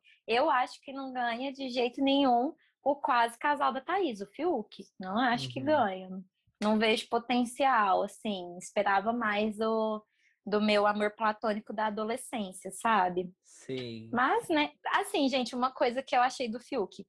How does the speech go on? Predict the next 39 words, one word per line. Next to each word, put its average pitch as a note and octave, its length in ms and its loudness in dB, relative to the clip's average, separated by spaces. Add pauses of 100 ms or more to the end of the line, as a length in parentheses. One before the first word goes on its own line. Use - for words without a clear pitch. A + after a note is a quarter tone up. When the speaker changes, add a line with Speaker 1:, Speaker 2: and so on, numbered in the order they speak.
(720)
Speaker 1:
Eu A#3 80 -4
não A#3+ 160 -2
sei D#4 160 0
se - 80 -14
vocês B3 200 -2
viram A#3 320 -4
esse A3 240 -6
vídeo G#3 540 0
quando G#3+ 440 2
en-, G#3+ 200 2
ele G#3+ 180 2
entrou G#3+ 300 0
na G#3+ 140 -2
casa, G3+ 500 0 (340)
que - 100 -6
o C4 80 -6
pessoal C4 440 2
tava B3+ 260 -4
revivendo, B3+ 680 -6
né, A3 500 -4 (160)
o, G3+ 160 -2 (300)
coisas A3+ 640 0 (140)
dos A3 220 0
famosos A3 440 2
que - 160 -6
tinham, A3+ 640 -2 (140)
assim, A3+ 300 0
que G#3 80 -2
a G#3 40 0
gente G#3 160 -2
tinha A3+ 100 0
até A3+ 140 2
esquecido. A#3 380 -2 (400)
E A#3+ 120 0
tem C4+ 160 2
uma F4+ 140 0
entrevista D4 500 -2
do A3 140 -4
Fiuk B3 640 -2